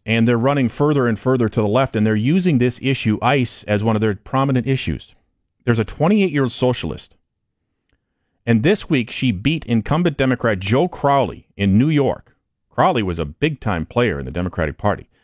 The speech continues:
thought to be the heir apparent for Nancy Pelosi's job. It was a shocking congressional race in New York,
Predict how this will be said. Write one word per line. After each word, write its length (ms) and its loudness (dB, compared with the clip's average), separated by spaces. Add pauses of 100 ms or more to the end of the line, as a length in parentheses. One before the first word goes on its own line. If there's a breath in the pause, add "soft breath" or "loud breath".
(260)
thought 300 2
to 60 -2
be 200 0
the 180 0
heir 140 2
apparent 340 -2
for 120 -4
Nancy 300 0
Pelosi's 500 0
job. 320 -4 (1800)
It 100 4
was 200 2
a 80 2
shocking 520 0
congressional 540 0
race 240 0
in 80 2
New 80 4
York, 320 -2